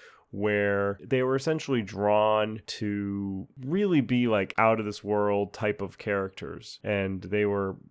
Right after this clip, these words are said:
big and larger than life. And they, and that's kind of, like, how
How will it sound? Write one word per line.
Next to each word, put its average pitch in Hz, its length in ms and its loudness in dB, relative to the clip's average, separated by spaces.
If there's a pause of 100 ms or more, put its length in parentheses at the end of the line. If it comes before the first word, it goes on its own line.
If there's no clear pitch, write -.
(100)
big 156 340 6
and 107 160 0
larger 107 280 4
than 98 200 -4
life. 113 480 2 (140)
And 95 640 -4
they, 110 440 4
and 117 200 0
that's 135 240 2
kind 160 240 2
of, 156 80 2
like, 113 240 2
how 104 640 4